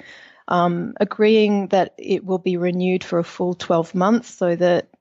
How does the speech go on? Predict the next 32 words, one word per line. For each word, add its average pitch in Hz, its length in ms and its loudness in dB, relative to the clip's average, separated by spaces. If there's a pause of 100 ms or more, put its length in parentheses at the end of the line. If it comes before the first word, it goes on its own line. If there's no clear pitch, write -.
uh, 170 280 -2
everyone 185 400 2
has 180 200 -4
the 185 80 -2
ability 175 400 0
to - 120 -8
plan 170 360 0
ahead 185 460 4
and, 175 300 -4 (480)
you 180 80 -2
know, 170 220 -2 (260)
develop 196 440 2
the 185 100 -4
right 185 280 0
procurement 208 540 -4
contracts 190 720 -2
and 190 100 -4
be 196 160 -2
prepared 185 760 2 (220)
to 175 440 2 (120)
meet 190 460 0
the 185 100 0
scale 170 400 0
of 170 120 -4
the 180 100 2
needs 175 360 -2
that - 140 -4
there 165 140 2
are 165 200 2
on 170 120 -2
the 170 80 -2
ground. 180 560 -2